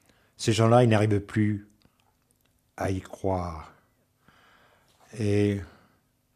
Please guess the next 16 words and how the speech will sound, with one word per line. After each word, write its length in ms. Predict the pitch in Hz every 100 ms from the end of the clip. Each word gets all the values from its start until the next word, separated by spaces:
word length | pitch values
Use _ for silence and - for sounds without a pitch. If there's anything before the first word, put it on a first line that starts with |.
| _ - _ _ _ _ _ _ _ _ -
il 60 | 104
n'arrive 300 | 113 123 123
plus 240 | - 151
non 160 | 135 123
plus 480 | - 151 143 117 - _ _ _ _ _ _ _ _ _ _ _ _ _ _ _ _ -
à 100 | 113
croire 340 | - 135 131
que 120 | -
ce 100 | 113
qu'il 220 | - 120 117
a 80 |
lu 400 | 117 123 151 123 80 - _ _ _ _ -
dans 180 | 113 110
Marx 680 | 113 127 127 95 - - 123
ou 180 | 107 101
ailleurs 560 | 107 113 127 107 85